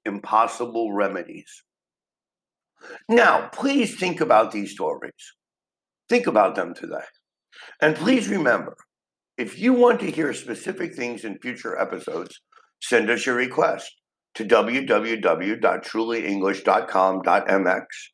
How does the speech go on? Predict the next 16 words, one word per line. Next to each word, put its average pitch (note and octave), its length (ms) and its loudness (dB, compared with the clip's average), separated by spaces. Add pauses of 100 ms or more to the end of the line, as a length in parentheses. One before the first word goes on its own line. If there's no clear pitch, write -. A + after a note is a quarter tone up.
(400)
or A2+ 180 8
to A#2+ 140 2
our A#2+ 220 6
Facebook A2 520 -2 (460)
or A2+ 140 2
Twitter G2 340 -2
accounts, - 540 -8 (380)
or B2+ 100 2
you C3+ 100 2
can C3+ 100 -8
send C#3+ 280 0
them C3+ 160 -4
here D3+ 260 -2
in G#2 200 -4
Anchor A2+ 340 -4
Podcasts. - 760 -4